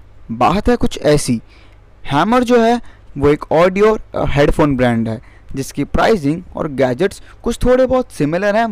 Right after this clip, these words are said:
बोट के साथ। ऑडियो ब्रांड्स के साथ साथ हैमर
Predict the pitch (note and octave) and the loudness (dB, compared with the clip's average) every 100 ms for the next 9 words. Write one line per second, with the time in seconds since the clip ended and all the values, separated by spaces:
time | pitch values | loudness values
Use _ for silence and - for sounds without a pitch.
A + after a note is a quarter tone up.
0 | C#3+ C#3+ D#3 - C#3 - A#2+ - - - | -2 0 0 0 -4 -2 -2 -4 -16 -20
1 | - - - - A#2+ D#3+ A3 B3+ A#3+ B3 | -20 -20 -20 -8 -2 2 2 4 2 0
2 | - B3 - C3+ C#3+ - F3+ G3+ - - | -2 -6 0 0 0 2 0 0 -4 -20
3 | - E3 E3 G#3+ | -10 -4 -2 -2